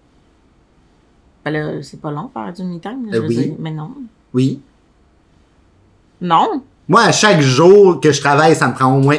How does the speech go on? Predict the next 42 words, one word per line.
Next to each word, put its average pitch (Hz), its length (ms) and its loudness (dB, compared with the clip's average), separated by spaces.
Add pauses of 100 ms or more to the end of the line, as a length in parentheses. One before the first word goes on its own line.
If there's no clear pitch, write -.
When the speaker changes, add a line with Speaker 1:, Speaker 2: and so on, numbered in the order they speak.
Speaker 2:
une 139 180 4
heure 139 200 4
de 135 100 4
me 123 200 0
time, 120 400 -4 (200)
qui 147 80 -2
est 151 40 4
mon 135 120 2
matin. 120 480 -2 (1400)
Mais 147 160 4
genre, 156 200 4
le 151 120 6
week-end, 165 400 2
là, 175 100 4
moi, 185 120 4
si 147 160 -4
je 135 80 -6
peux 151 100 4
faire 180 220 2
un 143 100 2
six 151 340 -2
heures 180 220 4
de 156 80 4
me 147 180 2
time, 170 220 2
je 131 100 -2
vais 127 80 2
le 131 60 -2
faire, 240 300 0
là. 262 180 2
Speaker 1:
Mais 202 80 -2
c'est 196 60 -6
quoi 240 100 0
tu - 60 -12
fais 277 80 2
dans 247 100 2
ton 180 140 -2
six 180 320 -8
heures 180 180 2
de 170 80 -4
me 170 180 -6
time ? 180 280 -6